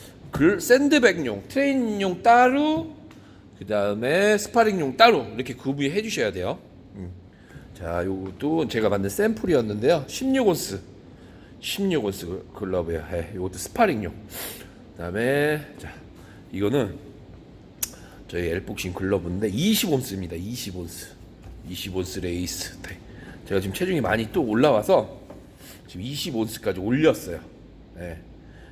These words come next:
이십 온스로 지금 스파링 하고 있습니다. 예, 스파링은 저는 이십 온스로 합니다. 어, 어,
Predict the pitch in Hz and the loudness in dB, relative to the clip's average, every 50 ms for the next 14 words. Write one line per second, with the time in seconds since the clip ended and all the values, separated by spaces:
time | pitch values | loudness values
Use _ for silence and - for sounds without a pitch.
0 | - - 85 98 107 113 101 98 98 98 - 117 147 156 - - 95 87 95 98 | -18 -14 -14 -10 -8 -6 -4 -4 -4 -4 -4 -2 -2 -2 -2 -2 -4 -4 0 2
1 | 107 143 180 208 - - - - - - - - - - - - - - - 208 | 2 2 0 0 -4 -8 -14 -14 -16 -16 -18 -20 -16 -12 -10 -10 -8 -4 0 0
2 | 185 165 147 139 156 165 151 113 90 - - - 90 82 80 78 76 - - - | 0 0 0 -2 -2 -4 -4 -4 -6 -8 -10 -10 -10 -10 -10 -10 -12 -14 -16 -18
3 | - - - 82 - - - - - - - - - - - - 120 107 98 98 | -16 -14 -12 -12 -12 -14 -16 -18 -18 -18 -18 -18 -16 -12 -8 -6 -4 -4 -2 -2
4 | 110 131 156 160 123 101 95 107 101 90 98 117 123 139 143 113 101 95 90 - | 0 0 0 -2 -2 -2 -4 -4 -4 -4 -4 -4 -4 -4 -2 -2 -4 -4 -2 -2
5 | 92 95 107 107 92 87 92 123 175 220 - - - - - - - - - - | -2 -2 -2 -2 -4 -2 0 0 0 0 -2 -6 -10 -10 -8 -8 -10 -10 -14 -16
6 | - - - - - - 107 101 101 104 104 107 104 104 104 110 113 - - - | -18 -20 -20 -18 -14 -10 -8 -6 -4 -4 -2 -2 -2 -4 -4 -6 -8 -12 -16 -18
7 | - - - - - - - - - - - - - - - - - - - - | -18 -18 -18 -20 -20 -20 -20 -18 -18 -18 -18 -18 -20 -20 -20 -20 -20 -20 -18 -18
8 | - - - - - - 120 120 120 120 120 120 120 120 117 117 113 117 120 120 | -18 -18 -16 -10 -6 -4 -4 -4 -4 -6 -8 -8 -8 -8 -8 -8 -8 -10 -10 -10